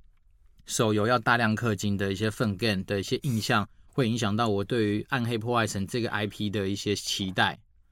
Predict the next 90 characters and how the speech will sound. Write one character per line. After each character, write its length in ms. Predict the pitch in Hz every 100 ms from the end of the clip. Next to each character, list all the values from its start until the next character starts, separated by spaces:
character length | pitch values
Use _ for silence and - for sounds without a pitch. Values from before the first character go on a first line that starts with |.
| _ _
大 100 | -
家 120 | 135 139
是 120 | 143
因 40 |
为 100 | 139
这 100 | 120
样 80 | 127
的 80 | 110
东 140 | 113
西 140 | 107 110
脑 180 | 101
补 100 | 104
出 160 | 95 -
来 120 | 104
这 40 | 113
样 80 | 104
的 60 |
结 220 | 98 92
果， 260 | 92 104 78 - _ _ _ -
但 120 | 175
是 140 | 175
很 140 | 151 113
多 100 | 143
时 120 | 127
候 120 | 123
我 220 | 104 101
觉 140 | 101 107
得 200 | 113 - - _ -
反 160 | 104
倒 160 | 123 139
是 280 | - 131 110
我 60 | 107
们 120 | 104
就 120 | 143
增 200 | - 127
加， 340 | 117 117 113 117 - _ -
啊， 140 | - 107
玩 180 | 101
家 180 | 107 117
对 180 | 110 120
于 40 |
这 120 | 104 120
东 180 | 107
西 220 | 104 107 98
的， 220 | 101 92
比 120 | -
如 80 | 98
说， 320 | 98 107 107 110
嗯， 280 | 98 92 98 _ _ _ _ _ _ _
资 160 | - 147
讯 140 | 156
不 120 | 143
足 220 | 131 104
的 140 | 98 98
这 120 | 113
样 100 | 104
子 120 | 95
的 100 | 92
一 20 |
个 100 | 98
落 180 | 98 110
差 180 | 98 98
的 100 | 95
降 240 | 90 92
低。 240 | 92 92 95 - _ _ - -
所 120 | -
以 40 | 151
你 40 |
会 80 | 139
发 140 | 147
现 80 | 147
说， 100 | 143
其 160 | 131 110
实 160 | 113
暴 160 | 110 131
雪 100 | 104
在 80 | 101
后 200 | 110 131
面， 340 | 110 - 127 107
甚 160 | 131
至 60 | 127
尤 100 | 117
其 80 | 113
是 80 |
今 160 | 107 110
年 180 | 107 95
做 160 | 113
了 120 | 117 101
很 120 | 95
多 260 | 104 107